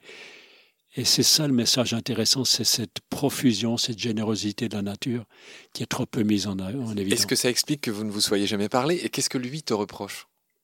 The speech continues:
Speaker 1: Oh, j'ai aucune idée, j'en, j'en sais rien.
Speaker 2: Enfin, vous, en, en
Speaker 1: Est-ce
Speaker 2: gros,
Speaker 1: que
Speaker 2: vous
Speaker 1: on
Speaker 2: n'êtes
Speaker 1: a,
Speaker 2: pas
Speaker 1: on n'a pas
Speaker 2: ennemis ?
Speaker 1: de dissension ? Non, non,
Speaker 2: Non,
Speaker 1: euh,
Speaker 2: vous n'êtes
Speaker 1: on
Speaker 2: pas
Speaker 1: a, on n'a
Speaker 2: ennemis.
Speaker 1: pas d'histoire.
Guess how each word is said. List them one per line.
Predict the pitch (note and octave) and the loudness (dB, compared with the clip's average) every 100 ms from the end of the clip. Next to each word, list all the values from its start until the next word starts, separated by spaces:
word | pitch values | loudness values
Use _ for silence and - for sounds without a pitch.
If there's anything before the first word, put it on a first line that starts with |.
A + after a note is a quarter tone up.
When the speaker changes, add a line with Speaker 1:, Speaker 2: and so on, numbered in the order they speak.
| _ _ _ _ _ _ _ _ - | _ _ _ _ _ _ _ _ -6
Speaker 1:
Oh, | C3 | -4
j'ai | G2+ | -4
aucune | - C3 A2+ | -4 -4 -2
idée, | B2 F#3+ | 0 0
j'en, | C#3+ G2+ F#2+ G2+ | -2 -6 -12 -14
j'en | G2 D#3+ | -4 2
sais | - D3+ | 2 2
rien. | - - - - - - - - | 0 0 0 -10 -12 -12 -14 -2
Speaker 2:
Enfin, | C#3+ B2 | 2 2
vous, | A2+ - | 4 4
en, | C3+ | 6
en | D#3 | 6
Speaker 1:
Est-ce | B2+ - | 6 8
Speaker 2:
gros, | D#3 | 10
Speaker 1:
que | A2 | 8
Speaker 2:
vous | C3 | 8
Speaker 1:
on | A#2+ | 6
Speaker 2:
n'êtes | A2 | 8
Speaker 1:
a, | |
Speaker 2:
pas | E3+ | 8
Speaker 1:
on | F3 | 10
n'a | - | 10
pas | A#2+ | 8
Speaker 2:
ennemis ? | G#2+ | 6
Speaker 1:
de | - | 4
dissension ? | G#2+ C#3+ - G3 | 2 2 0 2
Non, | C#3+ F3+ | 4 8
non, | A#3 A3+ | 8 8
Speaker 2:
Non, | A#2+ G2 | 6 2
Speaker 1:
euh, | F#2 | 2
Speaker 2:
vous | F2+ | 2
n'êtes | F#2 | 2
Speaker 1:
on | |
Speaker 2:
pas | G2+ | 2
Speaker 1:
a, | |
on | B2 | 4
n'a | |
Speaker 2:
ennemis. | A2 F2+ | 4 4
Speaker 1:
pas | F2+ | 2
d'histoire. | A2+ - F#3+ D3+ | 4 4 2 0